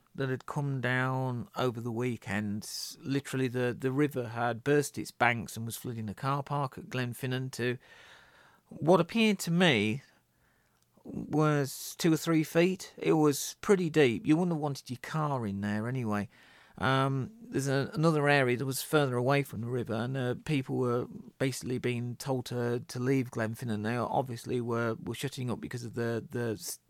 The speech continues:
state of the weather, and it's quite marshy there anyway. So, um, I imagine, you know, it wouldn't be fun going out and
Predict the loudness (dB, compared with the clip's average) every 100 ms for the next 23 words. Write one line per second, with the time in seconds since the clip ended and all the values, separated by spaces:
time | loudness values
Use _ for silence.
0 | -8 0 2 2 0 -2 2 2 2 0
1 | 0 -2 -4 -4 -2 -2 -4 -8 _ -20
2 | -20 -20 -8 -2 -2 0 2 6 6 4
3 | 4 6 6 6 0 -2 0 2 2 2
4 | 0 0 0 0 -2 -8 0 4 4 4
5 | 0 _ _ _ _ _ _ _ _ _
6 | -20 _ _ 2 4 4 2 -2 -2 -4
7 | -8 _ -6 -2 2 2 2 -2 -2 0
8 | 0 0 0 0 0 -6 -4 -4 -2 -2
9 | -2 -2 -4 -6 -12